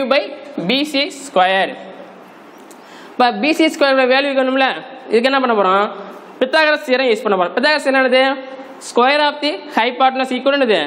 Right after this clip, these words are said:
Square of the sum of the square of the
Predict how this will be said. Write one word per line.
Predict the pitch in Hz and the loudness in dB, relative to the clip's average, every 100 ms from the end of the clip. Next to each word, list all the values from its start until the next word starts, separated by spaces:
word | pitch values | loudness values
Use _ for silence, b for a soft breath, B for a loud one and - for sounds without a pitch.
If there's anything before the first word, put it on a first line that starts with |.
| - - - - | -6 -14 -12 0
Square | 240 277 269 | 4 4 4
of | 233 285 | 2 0
the | 453 - - - - - - - - - - - - - - B B B B | -2 -6 -16 -18 -20 -20 -20 -20 -20 -20 -20 -20 -20 -20 -20 B B B B
sum | 214 247 277 | 0 2 0
of | 240 | -2
the | 269 | -2
square | 254 262 247 | 0 2 0
of | |
the | 294 | -2